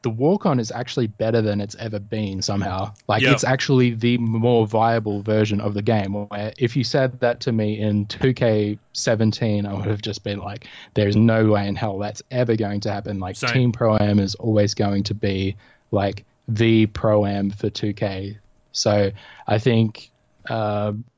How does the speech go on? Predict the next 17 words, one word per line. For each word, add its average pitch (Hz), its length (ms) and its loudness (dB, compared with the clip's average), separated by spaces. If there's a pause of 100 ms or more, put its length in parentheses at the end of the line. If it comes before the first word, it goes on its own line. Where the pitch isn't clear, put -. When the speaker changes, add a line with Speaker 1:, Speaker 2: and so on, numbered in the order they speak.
(140)
Speaker 1:
yeah, 135 220 4
it's 117 240 -2
definitely 131 340 2
taken 117 560 0
a 113 80 -8
step 117 280 -4
back, 110 360 -2 (320)
or 101 160 -12
several 123 400 -2
steps 104 340 -8
back, 107 380 -8 (100)
in 113 80 0
the 104 80 0
last 104 280 0
couple 110 280 -2
of 101 80 -4
seasons. 104 640 -2